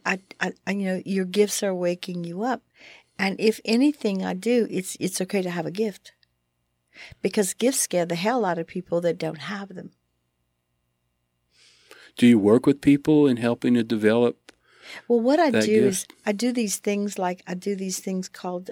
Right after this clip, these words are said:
Speaker 1: uh, uh, healing arts gatherings,
Speaker 2: Mm-hmm.
Speaker 1: and I just let the people come. You know, I don't wanna teach people that. Are you kidding me?
Speaker 2: So the people who come maybe come with the idea and they're open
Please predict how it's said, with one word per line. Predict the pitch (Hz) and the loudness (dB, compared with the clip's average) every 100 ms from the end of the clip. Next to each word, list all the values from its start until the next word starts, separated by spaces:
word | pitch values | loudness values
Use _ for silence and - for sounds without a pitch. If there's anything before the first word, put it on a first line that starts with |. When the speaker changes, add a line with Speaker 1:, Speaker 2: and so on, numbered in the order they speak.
| - | -14
Speaker 1:
uh, | 175 165 165 _ - _ _ _ _ _ - | -12 -12 -14 _ -20 _ _ _ _ _ -20
uh, | 160 165 165 156 151 156 _ _ _ _ _ _ | -16 -16 -16 -16 -16 -20 _ _ _ _ _ _
healing | - 214 208 196 | 2 4 4 0
arts | - 190 - | -4 -6 -4
gatherings, | - 165 175 208 233 226 - - | -4 -2 0 -2 -4 -6 -2 0
Speaker 2:
Mm-hmm. | 113 127 170 | 4 2 2
Speaker 1:
and | 202 | -2
I | 196 | -2
just | 196 190 | -4 0
let | 180 185 | 0 0
the | |
people | 165 196 180 - 175 | -6 -8 -8 -10 -12
come. | - 208 185 - _ _ | -12 -12 -14 -18 _ _
You | 170 | -14
know, | - | -12
I | - 214 | -8 -4
don't | 349 | -4
wanna | 135 | -6
teach | - - 131 - | -6 -8 -8 -8
people | - 156 - | -12 -12 -10
that. | - 202 | -8 -6
Are | 190 | -6
you | 160 156 | -8 -12
kidding | - - 202 226 | -10 -8 -4 -4
me? | 254 277 - | -4 -8 -8
Speaker 2:
So | - 240 | 2 4
the | - | 4
people | - 127 127 113 | 6 6 6 2
who | 110 | 0
come | - 117 113 110 - - - _ _ | 2 2 4 2 -2 -16 -20 _ _
maybe | 110 107 113 | 0 2 2
come | 110 117 113 110 | 2 2 4 4
with | 104 | 4
the | 107 | 4
idea | 107 104 107 107 107 - | 4 4 6 4 2 -2
and | 110 104 101 | -4 -2 0
they're | 110 95 | 0 2
open | 110 107 107 101 | 2 2 2 0